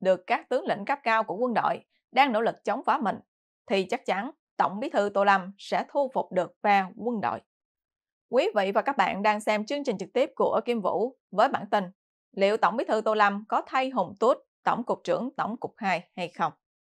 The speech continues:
Xin mời quý vị và các bạn chia sẻ video này cho nhiều người biết và bấm nút theo dõi trên YouTube và Facebook của Thời báo chấm Lê để luôn được cập nhật bản tin mới nhất,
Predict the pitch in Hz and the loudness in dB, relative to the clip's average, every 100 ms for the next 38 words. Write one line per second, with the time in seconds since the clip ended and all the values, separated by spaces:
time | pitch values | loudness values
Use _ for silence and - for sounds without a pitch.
0 | _ _ _ _ _ _ _ _ - 302 | _ _ _ _ _ _ _ _ -4 -2
1 | 302 185 202 320 180 180 190 - - 175 | 2 2 2 0 0 -2 -4 -4 -2 -2
2 | 190 226 262 262 185 254 277 262 185 233 | -4 -4 -2 2 0 2 0 0 -2 -4
3 | 240 202 170 185 196 254 359 _ _ _ | -4 -4 -4 -4 0 0 0 _ _ _
4 | 208 214 277 311 330 247 170 220 247 226 | 2 4 2 0 -2 0 0 0 -2 -2
5 | 208 214 202 339 - 185 220 269 311 180 | -2 -4 0 -2 -2 -6 0 0 0 0
6 | 156 214 180 220 311 214 202 185 - _ | 0 -2 -4 -4 -2 4 4 4 -10 _
7 | - 196 269 302 240 180 185 185 - 175 | -4 -2 0 0 2 2 0 -4 -4 -6
8 | 190 208 190 220 277 381 | -4 -4 -2 -2 -2 -4